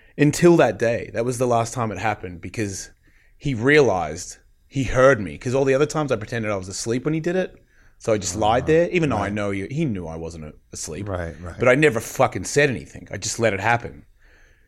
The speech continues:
Speaker 1: That time I was already under the mattress, and when he came into the room, 'cause I saw the lamp come from the corridor into the, 'cause my bedroom door was open.
Speaker 2: Yeah.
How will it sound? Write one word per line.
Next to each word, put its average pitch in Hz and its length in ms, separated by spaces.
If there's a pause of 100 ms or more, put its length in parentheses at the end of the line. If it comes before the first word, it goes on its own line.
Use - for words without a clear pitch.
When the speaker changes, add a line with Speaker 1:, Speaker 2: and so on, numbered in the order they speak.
(220)
Speaker 1:
That 120 260
time 110 260
I 107 60
was 107 160
already 113 200
under 107 220
the 104 100
mattress, 104 420
and 101 100
when 98 60
he 98 60
came 107 320
into 107 200
the 95 100
room, 107 300
'cause 95 100
I 95 60
saw 110 140
the 98 100
lamp 104 260
come 107 180
from 107 200
the 95 80
corridor 110 440
into 101 200
the, 95 160
'cause 101 240
my 98 100
bedroom 104 460
door 110 240
was 131 160
open. 165 440
Speaker 2:
Yeah. 101 220